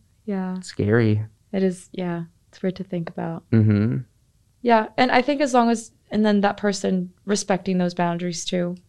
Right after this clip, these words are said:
Speaker 2: Mm-hmm.
Speaker 1: and not
Speaker 2: Yeah.
Speaker 1: being selfish <laughs>
Speaker 2: So,
Speaker 1: about communication.
Speaker 2: yeah, I think, uh, the big thing is communicating, you know, how do you feel at the end of this relationship? But let's say, for example, me and you were dating, Nia,
Speaker 1: Mm-hmm.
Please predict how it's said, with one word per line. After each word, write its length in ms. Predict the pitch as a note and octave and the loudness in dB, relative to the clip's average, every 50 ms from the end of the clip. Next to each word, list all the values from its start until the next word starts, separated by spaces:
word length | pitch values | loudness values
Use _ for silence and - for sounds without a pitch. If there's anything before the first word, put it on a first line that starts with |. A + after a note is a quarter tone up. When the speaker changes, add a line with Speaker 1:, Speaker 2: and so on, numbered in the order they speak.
| _ _ | _ _
Speaker 2:
Mm-hmm. 500 | - C3+ B2 A#2+ A#2+ G#2+ A2 A2 A2+ B2+ C3+ C3+ - - | 2 2 4 4 4 4 4 4 4 2 -2 -4 -6 -4
Speaker 1:
and 100 | F3+ F3 | -2 -2
not 320 | E3+ E3 E3 E3+ - - _ _ _ _ _ _ _ _ | -2 -2 -2 -4 -6 -8 _ _ _ _ _ _ _ _
Speaker 2:
Yeah. 220 | - A#2+ A2+ G#2 | 2 4 6 6
Speaker 1:
being 140 | - - F3+ | 6 4 2
selfish 500 | F3+ - - F3+ E3 - - F3+ - - | 0 -2 -4 -4 -4 -4 -2 0 0 0
<laughs> 220 | - - - A3+ A#3+ | 0 0 4 8 10
Speaker 2:
So, 140 | D#3 C#3 | 12 12
Speaker 1:
about 300 | - G3+ F3+ - - - | 12 10 8 4 2 -6
communication. 680 | - - G3 F#3+ F3+ F#3 F3+ - F#3+ F#3 F3 - - B2 | -6 -2 0 0 0 0 -2 -2 -6 -6 -6 -4 -2 0
Speaker 2:
yeah, 400 | A2+ A2 A#2+ B2 B2+ A#2+ G#2+ - - | 2 6 8 10 10 10 10 10 8
I 100 | B2+ C#3 | 6 6
think, 400 | C3+ - D#3+ D3 C#3+ - - _ _ _ - | 6 6 4 4 4 0 -6 _ _ _ 4
uh, 60 | C3 | 4
the 140 | A#2 A2+ A2+ | 6 4 6
big 220 | G#2+ B2+ A#2+ B2 | 6 6 6 8
thing 140 | D3 C#3 C#3 | 6 8 8
is 120 | C#3 C3+ | 6 4
communicating, 880 | - - C#3+ C#3 C3 A#2+ A#2 A2+ A2+ - G#2+ G#2 G#2 G#2 G#2+ A2+ A#2 A2 | 4 2 4 6 6 6 4 2 2 4 4 4 4 4 2 2 2 2
you 80 | A2 | 2
know, 160 | A2 G#2+ G#2 G#2+ | 2 2 2 0
how 220 | A2+ B2 A#2+ A#2 | 4 4 6 6
do 80 | A2+ A2 | 6 4
you 160 | A2+ A2 A2+ | 2 0 -2
feel 420 | G#2+ - - G2 F#2+ F2+ F2 D#2 - | -2 -2 -2 0 0 2 0 0 0
at 100 | F#2 - | -2 -2
the 80 | G2+ G2+ | 0 0
end 120 | G2+ G#2 | 2 2
of 60 | F#2+ | 0
this 200 | - G2+ - - | 0 -4 -2 0
relationship? 580 | G2+ F#2+ F#2 F#2 G#2 - G#2 G#2 G#2 F2+ F2 - | 0 0 0 -2 -2 -4 -4 -2 -2 -4 -2 0
But 100 | - A2+ | 4 6
let's 180 | A#2+ B2 - - | 6 6 6 4
say, 100 | D#3 D3 | 2 2
for 160 | D3 - B2 | 4 2 2
example, 520 | A#2 G#2+ A#2 A#2+ A2+ G#2+ G#2+ G#2+ A2 G#2+ | 2 2 2 2 2 2 4 4 4 4
me 180 | G#2 G#2+ A2 A2+ | 4 4 4 4
and 100 | G#2+ A2 | 4 4
you 100 | A#2+ C3+ | 4 4
were 120 | C3 A#2+ | 4 2
dating, 360 | G#2 G2 F2 F2 E2+ F#2 G2 G2 | 2 0 -2 -2 -2 -2 -2 -2
Nia, 340 | F2 F2 F2+ G2+ G#2+ G#2+ - - | -2 0 0 0 0 -2 -2 -2
Speaker 1:
Mm-hmm. 320 | G#3 G3 F#3+ F3 E3+ F#3 | 0 0 0 0 -2 -4